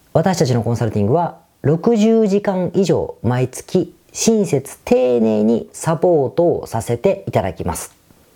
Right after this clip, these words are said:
これどっちが売れると思いますかね？これも答えはAですね。半年以内に三千万売り上げた人が多いですという言い方をした方が売れるわけです。で、まあ、もう分かったと思うんですけど、ウェブサイト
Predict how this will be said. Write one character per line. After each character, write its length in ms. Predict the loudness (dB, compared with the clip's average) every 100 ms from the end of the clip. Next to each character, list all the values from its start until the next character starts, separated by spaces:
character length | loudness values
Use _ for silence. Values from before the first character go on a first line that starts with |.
| _ 0
こ 80 |
れ 80 | 2
ど 80 | 2
っ 60 | 0
ち 120 | 0
が 60 |
売 60 | 0
れ 60 | -2
る 60 |
と 80 | -2
思 120 | -4
い 20 | -6
ま 80 |
す 80 | -6
か 80 | -2
ね？ 240 | -2 -4 -10 _ _ _ _ _ _
こ 180 | -2 2
れ 120 | 2
も 380 | 2 0 -2 -10 _ -4
答 300 | -2 0 0
え 60 |
は 180 | -2 -6 _
A 200 | -2 0
で 60 | -2
す 140 | -2
ね。 160 | -2 -2
半 220 | -2 -2
年 200 | 0 -2 0
以 40 |
内 180 | -2 0
に 320 | 2 0 -4 _
三 280 | -4 -2 0
千 220 | 0 -2
万 180 | -2 -2
売 100 | 0
り 40 |
上 120 | 0 -2
げ 80 | -6
た 80 |
人 180 | -2 0
が 220 | 0 -2 -12 -20 -20 -20 -20 _ _ -2
多 160 | 0
い 40 | 0
で 80 | -4
す 60 |
と 100 | -6 -10 -8 -2
い 100 | 2
う 120 | 2
言 80 | 2
い 40 |
方 220 | 0 -2
を 40 | -4
し 60 |
た 80 | -2
方 140 | -2 -2
が 80 |
売 80 | -2
れ 80 | -4
る 180 | -6 -12 _ _
わ 120 | -6 -4
け 100 | -4
で 60 |
す。 200 | -8 -16 _ _ _ _ -8 0
で、 140 | 2
ま 260 | 2 0 0
あ、 20 |
も 140 | 0 2
う 20 |
分 100 | 0
か 80 | -2
っ 40 |
た 80 | -2
と 80 | -2
思 100 | -2
う 40 |
ん 20 |
で 60 | -4
す 80 | -2
け 100 | 0
ど、 420 | 2 2 0 -4 -2
ウ 60 |
ェ 20 | 0
ブ 80 |
サ 160 | 0 -2
イ 80 | 0
ト 340 | -2 -2 -6